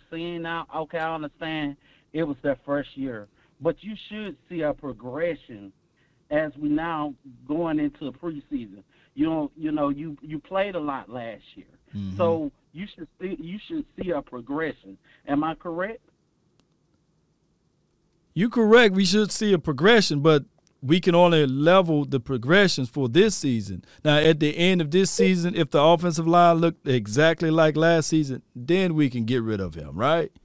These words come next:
Speaker 2: But, but it's too soon to tell right now.
Speaker 1: Right.
Speaker 2: Right. Now, now, as far as
Speaker 1: Right.
Speaker 2: the defensive line coach, this is his first year, you know? <laughs> And, and pretty
Speaker 1: Right.
Speaker 2: much what's happening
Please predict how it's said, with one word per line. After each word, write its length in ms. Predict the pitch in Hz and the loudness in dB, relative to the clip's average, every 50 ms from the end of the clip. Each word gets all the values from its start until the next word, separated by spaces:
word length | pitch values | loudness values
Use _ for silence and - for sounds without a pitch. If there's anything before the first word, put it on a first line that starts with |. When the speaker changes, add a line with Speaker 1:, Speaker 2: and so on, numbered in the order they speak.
| _ _ _ - | _ _ _ -4
Speaker 2:
But, 180 | 151 143 147 165 | -4 -4 -2 0
but 120 | 170 175 | 2 2
it's 100 | 165 151 | 2 2
too 180 | - - 202 170 | 2 0 0 0
soon 280 | - - 196 196 180 | 2 2 2 2 0
to 60 | 139 110 | 0 -2
tell 340 | - - 170 165 151 131 | -2 2 2 2 2 2
right 180 | 120 113 110 107 | 0 -2 -2 0
now. 120 | 139 156 | 2 2
Speaker 1:
Right. 240 | 151 - - 107 - _ _ _ _ _ - | 2 2 0 -6 -12 _ _ _ _ _ -4
Speaker 2:
Right. 260 | 160 147 123 110 - _ _ - - - - - - | 0 0 0 0 -2 _ _ -20 -20 -20 -20 -12 -2
Now, 200 | - 165 170 170 | 4 4 6 6
now, 160 | 170 175 175 165 | 6 6 4 6
as 60 | - | 6
far 160 | 262 190 185 | 6 6 6
as 80 | 170 151 | 6 4
Speaker 1:
Right. 120 | - 123 | 2 2
Speaker 2:
the 80 | 160 196 | 2 2
defensive 360 | 208 185 214 202 185 180 147 | 2 2 0 -2 -2 -2 0
line 240 | 147 131 117 110 101 | 0 2 0 0 -2
coach, 340 | - 127 110 101 92 - - _ _ _ _ _ _ - | -2 -2 -2 -2 -4 -6 -12 _ _ _ _ _ _ -4
this 260 | - 147 202 208 - | 0 2 2 2 0
is 140 | 131 101 87 | -4 -6 -2
his 280 | - 147 185 160 - - | 2 4 4 4 2 -2
first 460 | - - 135 156 160 147 117 78 76 | -8 -4 -2 0 0 0 0 -2 -4
year, 540 | 78 98 135 185 214 202 165 117 92 87 85 | -4 2 4 6 6 6 6 4 2 0 -2
you 160 | 113 139 180 | 0 2 2
know? 400 | 190 196 190 180 170 147 117 107 - | 6 6 8 8 8 8 6 4 0
<laughs> 60 | - 170 143 - - 135 120 104 - - 175 139 - - - - | 0 0 0 0 0 -6 -8 -6 0 2 2 2 0 -2 -6 2
And, 240 | 190 190 175 180 180 | 6 6 6 6 6
and 220 | 185 180 170 139 - | 6 4 4 4 6
pretty 200 | 196 208 202 185 | 6 8 8 8
Speaker 1:
Right. 60 | 175 | 8
Speaker 2:
much 340 | 180 196 190 175 170 - - _ - - - _ _ _ _ _ | 8 6 6 6 4 0 -6 _ -18 -20 -20 _ _ _ _ _
what's 340 | - 139 165 175 156 - - | 0 4 6 6 6 4 2
happening 640 | 165 190 202 196 190 - 190 190 190 185 180 | 2 4 4 2 2 0 -2 -2 -2 -2 -4